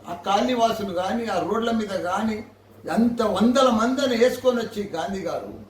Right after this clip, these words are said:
అక్కడ ఒక ఎమ్మెల్యే మీదకి వస్తుంటే పోలీసు ఆపాలి కదా, ముందే అరెస్ట్ చేయాలి కదా.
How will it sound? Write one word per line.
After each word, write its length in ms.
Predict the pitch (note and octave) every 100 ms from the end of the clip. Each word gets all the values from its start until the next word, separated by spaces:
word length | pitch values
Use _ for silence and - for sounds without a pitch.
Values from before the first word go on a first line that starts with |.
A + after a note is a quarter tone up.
| - - - -
అక్కడ 200 | F#3+ F#3+
ఒక 160 | F3+
ఎమ్మెల్యే 420 | F3 E3 A3 A3+
మీదకి 300 | A3 G3+ -
వస్తుంటే 440 | E3+ F3+ G3+ D#3 D#3
పోలీసు 480 | - D3+ G3 A#3 -
ఆపాలి 340 | F3 G#3+ G#3+
కదా, 280 | G#3 G3+ - - - - -
ముందే 260 | E3 G#3
అరెస్ట్ 380 | A3+ G#3+ G#3 G3
చేయాలి 240 | D#3 A3+ A3
కదా. 240 | A#3 -